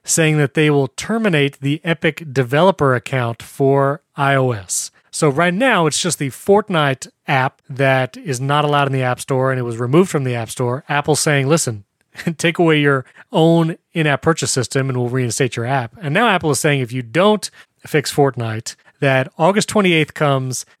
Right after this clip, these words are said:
that we will terminate the developer account," meaning that Epic Games will not be able to update any apps that it has in the App Store. And I think,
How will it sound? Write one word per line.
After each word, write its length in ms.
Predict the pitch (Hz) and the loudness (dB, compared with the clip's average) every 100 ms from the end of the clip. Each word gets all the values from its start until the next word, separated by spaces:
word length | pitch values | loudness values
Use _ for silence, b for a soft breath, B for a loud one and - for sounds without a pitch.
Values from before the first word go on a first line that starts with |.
| _ | _
that 300 | 143 135 - | 0 0 -2
we 200 | 147 135 | -4 -2
will 160 | 127 | -2
terminate 480 | 123 - 180 160 139 | -4 0 2 2 0
the 80 | 139 | -2
developer 380 | 127 131 143 135 | -2 0 0 -2
account," 320 | - 123 123 | -6 -6 -2
meaning 260 | 143 160 151 | 0 2 0
that 200 | 131 208 | -2 -2
Epic 240 | 170 170 135 | -4 -4 -2
Games 320 | 147 147 127 | 0 0 -2
will 80 | 139 | -2
not 140 | 143 | 0
be 100 | 139 | 0
able 160 | 139 135 | 0 0
to 420 | - 131 123 120 b b - | -2 -2 -2 -4 b b -4
update 280 | 175 170 160 | -2 2 2
any 160 | 151 | 2
apps 400 | 151 170 185 - | 2 0 -2 -6
that 140 | - 151 | -4 -2
it 40 | |
has 420 | 147 170 175 165 | 0 0 0 -4
in 180 | 233 170 | -8 -4
the 80 | 156 | 0
App 160 | 160 170 | 0 -2
Store. 500 | - 170 170 175 220 | -2 2 2 0 -4
And 220 | 151 143 165 | -4 -2 -2
I 160 | 151 | -2
think, 460 | 147 285 277 185 | -2 0 0 0